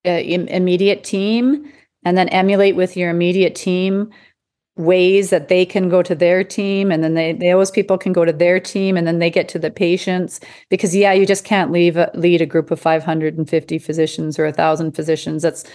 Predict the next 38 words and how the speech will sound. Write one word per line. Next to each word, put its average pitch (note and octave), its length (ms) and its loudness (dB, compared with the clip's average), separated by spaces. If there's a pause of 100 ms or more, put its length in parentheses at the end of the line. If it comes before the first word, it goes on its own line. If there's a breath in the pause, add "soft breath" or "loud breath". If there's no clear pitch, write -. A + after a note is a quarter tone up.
(100)
it's G3+ 160 0
not G#3 240 2
possible G3+ 420 0
to F3+ 160 -4
know E3+ 420 4
each C#3+ 220 -4
other. - 380 -8 (420)
And F3+ 180 2
that's F#3 260 0
what F3 240 2
this E3 200 0
sort E3+ 280 0
of D3+ 80 -6
humble F3+ 520 2
and D#3+ 120 -2
authentic E3 480 -4
leadership E3 460 -2
is D#3 140 -4
about, F#3 360 2
is C#3+ 140 -2
knowing F3 440 2
each D#3+ 240 -6
other D#3 240 -2
so E3+ 200 -4
that D#3+ 140 -2
you D#3+ 120 -2
can D#3+ 160 -6
understand E3+ 840 0
where D3 140 0
they're D3+ 120 0
coming D#3+ 340 -6
from. D#3+ 280 -8 (400 soft breath)
So F3+ 220 2
it D#3+ 80 2
has G3 240 0
to G3+ 80 -2
filter F#3 360 0
down. D#3+ 420 -2